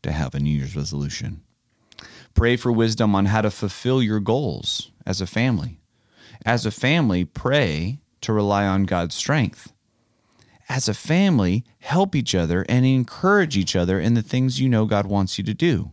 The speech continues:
And then when you become discouraged, ask God for help. And above all else, when you achieve your goal, like Maylee, not drinking soda for three years, or any other goals that you might have achieved,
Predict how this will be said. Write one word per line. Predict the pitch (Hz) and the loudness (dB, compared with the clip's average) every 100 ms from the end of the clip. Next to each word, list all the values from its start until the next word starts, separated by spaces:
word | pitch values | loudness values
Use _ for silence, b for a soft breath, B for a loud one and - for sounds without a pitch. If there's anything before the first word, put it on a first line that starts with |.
| _ _ _ b b b b b b b b | _ _ _ b b b b b b b b
And | 87 85 | 0 2
then | 82 | 2
when | 90 | 2
you | 92 | 2
become | 90 104 110 113 | 0 0 0 0
discouraged, | 131 131 - 85 67 67 - - _ _ _ _ _ _ - | 0 -4 -4 -4 -4 -6 -8 -10 _ _ _ _ _ _ -4
ask | 85 90 - - - _ _ _ _ | -2 -2 -4 -8 -12 _ _ _ _
God | - 80 73 69 80 _ | -6 -4 -4 -6 -12 _
for | - 80 | -10 -8
help. | 73 67 - _ _ _ _ _ _ _ _ | -6 -10 -12 _ _ _ _ _ _ _ _
And | 87 90 | -2 -2
above | 73 90 110 | 0 0 2
all | 139 127 | 2 2
else, | 76 73 - - - b b | -2 -4 -8 -12 -14 b b
when | 92 | 0
you | 92 87 | 2 0
achieve | 78 - 190 220 131 | -2 0 2 2 2
your | 85 | -2
goal, | 73 73 65 73 165 b b - | -2 -4 -4 -4 -8 b b -6
like | 73 | -4
Maylee, | 78 78 80 80 65 90 160 - | 0 2 2 0 0 0 -2 0
not | 92 87 60 | 0 2 0
drinking | 57 76 76 73 | -4 -4 -4 -6
soda | 71 - 82 73 73 | -6 -2 -2 -2 -4
for | 78 | -8
three | - 87 78 | -6 -4 -2
years, | 69 71 82 98 | -2 -2 -4 -4
or | 80 85 - | -4 -4 0
any | 113 107 | 0 2
other | 90 110 | 2 0
goals | 95 71 71 80 | -2 -4 -4 -4
that | 85 | -4
you | 76 82 | -2 0
might | 82 80 80 | 0 0 -2
have | 76 | -6
achieved, | 67 - 73 69 92 | -6 -6 -4 -6 -8